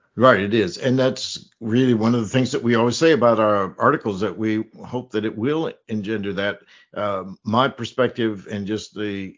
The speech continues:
communications that I have with, uh, many readers of the Aquila Report is that it's a discerning, you're a discerning lot. The people think, they don't want to be spoon-fed. We're not into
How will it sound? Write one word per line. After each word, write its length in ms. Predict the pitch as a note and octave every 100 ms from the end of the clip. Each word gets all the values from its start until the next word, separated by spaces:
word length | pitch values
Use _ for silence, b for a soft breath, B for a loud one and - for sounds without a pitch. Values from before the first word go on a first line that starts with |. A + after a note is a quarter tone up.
| _
communications 680 | A2+ A2 G2 A#2 A2 A2+ F#2
that 100 | G2+
I 100 | G#2
have 400 | G2 G#2+ G#2+ E2
with, 240 | G2 F2+ -
uh, 100 | F2
many 260 | F#2+ A2
readers 420 | F#2+ G#2+ A2 G#2 F#2
of 120 | E2
the 100 | F#2+
Aquila 340 | F2+ D3+ C#3+
Report 460 | G2 F2 G2+ F#2+ - b b b
is 180 | G2 F2+
that 240 | G#2 - -
it's 220 | G#2 F#2
a 80 | F#2
discerning, 760 | D#2 G2 E2+ A#2+ B2 B2+ A#2 -
you're 200 | A2 G#2
a 60 |
discerning 440 | G2+ F2+ A#2 A#2+ A2+
lot. 440 | G2 D2 - - - _ _
The 320 | - G2+ F#2 F2
people 520 | A#2+ B2 A2+ G2+ G2 -
think, 420 | C3 D3 - - - _
they 140 | G#2
don't 200 | G#2 A2+
want 200 | A2 A2
to 80 | F#2
be 160 | F2 F#2+
spoon-fed. 760 | - A#2+ B2 C3 C3+ C3 B2+ _ b b _
We're 180 | F#2+
not 220 | G2+ G#2+ A2
into 680 | A2+ F#2 - A2 G2+ F#2+